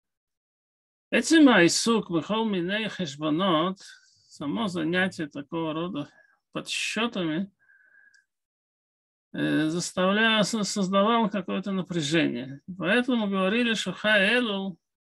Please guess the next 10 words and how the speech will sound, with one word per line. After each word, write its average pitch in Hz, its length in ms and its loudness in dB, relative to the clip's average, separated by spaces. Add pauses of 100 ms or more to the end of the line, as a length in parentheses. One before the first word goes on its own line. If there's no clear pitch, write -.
(800)
восемнадцатое 180 800 -4
Элула 220 360 0
призвана 196 840 -2 (1600)
оживить 180 680 0 (380)
Элул, 151 360 0
то - 120 -16
есть - 180 -16
оживить 156 580 -2
процесс 147 440 -10
тшувы. 127 440 -10